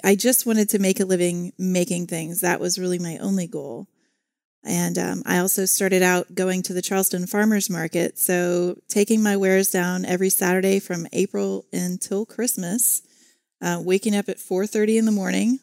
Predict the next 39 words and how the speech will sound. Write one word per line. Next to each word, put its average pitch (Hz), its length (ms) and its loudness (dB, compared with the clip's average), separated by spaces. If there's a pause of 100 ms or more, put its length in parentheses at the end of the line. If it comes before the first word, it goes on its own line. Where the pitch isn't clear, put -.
on 202 160 0
those 190 160 0
Saturdays 185 640 2
to - 100 -6
bring 175 160 -4
in 175 60 -8
my 165 120 -8
tent, 190 320 -6
my 175 80 -8
tables, 175 380 -4
all 165 100 -8
that 180 160 -4
kind 165 160 -12
of 160 60 -12
stuff. 160 200 -6
So 190 120 -4
I 196 40 0
did 208 140 2
that 220 180 4
for 190 120 -8
quite 180 220 -4
a 175 40 -2
while, 170 220 -4
for - 120 -12
about - 200 -4
seven 180 260 -2
years. 175 420 -8 (640)
Um, 196 300 4
and 208 100 6
I 214 80 8
gradually 311 440 4
started 240 280 2
transitioning 214 640 2
into 190 220 0
doing 185 300 0
more 175 180 -4
and 175 100 -4
more 175 140 -6
teaching. 175 560 -6